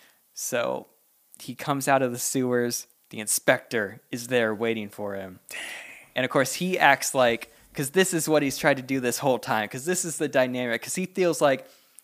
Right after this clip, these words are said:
Speaker 1: people who have done wrong are just always wrongdoers and they need to be punished for what they did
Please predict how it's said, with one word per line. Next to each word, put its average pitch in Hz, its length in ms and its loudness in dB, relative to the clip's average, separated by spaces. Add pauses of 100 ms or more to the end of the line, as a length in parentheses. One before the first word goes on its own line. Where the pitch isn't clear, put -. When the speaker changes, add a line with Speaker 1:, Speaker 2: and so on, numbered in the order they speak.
(840)
Speaker 1:
people 175 420 4 (260)
who 147 120 0
have 127 180 -2
done 147 280 6
wrong 135 400 6 (280)
are 135 100 -2
just 123 260 -8 (220)
always 143 460 4
wrongdoers 131 520 2
and 127 140 0
they 123 60 0
need 131 240 0
to 127 60 -2
be 123 140 -4
punished 123 380 -4
for 127 120 -6
what 113 220 -2
they 117 100 -2
did 113 360 -2